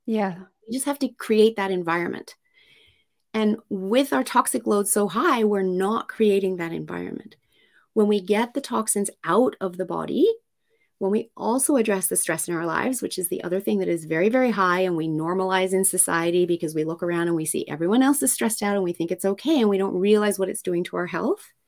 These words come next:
Speaker 2: those two things, we wouldn't have epidemic levels of chronic illness anymore.
Speaker 1: Mm.
Speaker 2: Again, this isn't taught.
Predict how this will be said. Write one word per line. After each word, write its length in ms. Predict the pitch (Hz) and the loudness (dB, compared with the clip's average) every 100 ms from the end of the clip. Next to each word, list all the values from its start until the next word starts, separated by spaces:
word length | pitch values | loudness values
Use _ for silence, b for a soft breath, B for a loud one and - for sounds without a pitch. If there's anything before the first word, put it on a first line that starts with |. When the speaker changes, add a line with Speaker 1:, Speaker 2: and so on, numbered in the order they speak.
| _ _ _ _ - | _ _ _ _ -2
Speaker 2:
those 300 | 226 277 294 | 4 4 4
two 220 | - 302 | 4 6
things, 540 | 330 302 202 156 - - _ - _ _ _ _ _ - - _ _ _ _ _ - | 8 6 0 -2 -10 -12 _ -20 _ _ _ _ _ -20 -20 _ _ _ _ _ -4
we 140 | 202 | 0
wouldn't 260 | 240 330 285 - - | 4 6 4 2 -4
have 400 | 311 240 196 - - _ _ _ - | -2 0 0 -4 -16 _ _ _ -6
epidemic 400 | 208 202 190 190 | -2 0 0 2
levels 280 | 185 185 | 0 -2
of 100 | 185 | -8
chronic 260 | - 170 165 | -6 -6 -4
illness 460 | 82 71 - - - _ _ - | -6 -8 -10 -16 -18 _ _ -4
anymore. 460 | 87 85 - - - _ _ _ 247 | -2 -2 -4 -12 -20 _ _ _ 0
Speaker 1:
Mm. 540 | 233 214 196 190 190 _ _ 349 | 2 2 0 -4 -8 _ _ -4
Speaker 2:
Again, 320 | 254 202 220 233 - _ | 0 4 2 0 -14 _
this 160 | 254 220 | 0 2
isn't 260 | 233 208 | 4 2
taught. 380 | 208 190 175 - | 2 -2 -2 -14